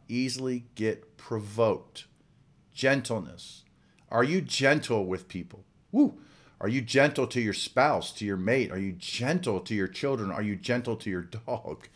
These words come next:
Are you gentle to your workmates? Um, some people are very hard, stern, severe, quick-tempered, passionate, but the true follower of Christ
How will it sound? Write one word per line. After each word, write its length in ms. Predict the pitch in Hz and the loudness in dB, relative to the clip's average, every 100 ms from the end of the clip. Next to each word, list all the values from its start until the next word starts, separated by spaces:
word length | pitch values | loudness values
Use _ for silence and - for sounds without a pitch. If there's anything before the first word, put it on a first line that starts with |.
| - - - | -20 -18 -4
Are 80 | 113 | 0
you 180 | 117 113 | 2 0
gentle 500 | - 131 185 190 117 | 2 4 4 4 -2
to 120 | 110 | 0
your 160 | 107 98 | 0 2
workmates? 840 | 117 196 196 101 82 69 - - - - - - _ _ - | 4 4 2 -4 -4 -6 -12 -14 -16 -20 -20 -20 _ _ -4
Um, 540 | 107 110 101 101 90 - _ _ _ _ _ _ - | 2 4 4 0 -4 -16 _ _ _ _ _ _ -12
some 360 | - - 156 185 | -4 2 4 4
people 560 | 165 123 120 123 131 - | 2 2 2 2 0 2
are 320 | 110 107 104 | 4 6 4
very 360 | 90 113 127 160 | 2 4 4 4
hard, 380 | 123 117 120 | 4 4 4
stern, 400 | 117 - 120 117 | 0 -2 0 0
severe, 500 | 123 - 98 110 110 | 0 -2 0 2 2
quick-tempered, 760 | 113 - 127 - 127 113 123 113 | 0 -2 -2 -2 -4 -2 -2 -2
passionate, 480 | 123 117 113 117 - | 0 0 0 -6 -2
but 140 | 113 | -4
the 80 | 107 | -4
true 280 | - 196 202 | -4 -2 -2
follower 600 | - 160 147 147 143 - | 2 4 6 4 2 -2
of 300 | 113 110 - | -2 -2 -6
Christ 720 | - - 143 113 117 - - | -10 0 2 2 -2 -8 -14